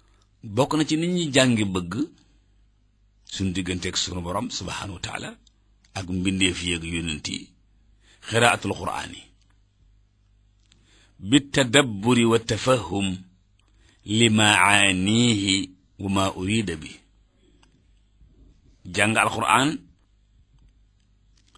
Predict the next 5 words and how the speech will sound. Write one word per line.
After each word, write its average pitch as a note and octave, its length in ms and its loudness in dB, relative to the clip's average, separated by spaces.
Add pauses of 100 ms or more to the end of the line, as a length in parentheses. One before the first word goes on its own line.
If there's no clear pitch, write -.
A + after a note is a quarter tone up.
(260)
di G#2+ 80 -2
settantal B2 800 4 (160)
aayaam G#2 560 6
yi, A#2 100 0 (2000)
di A2 120 -2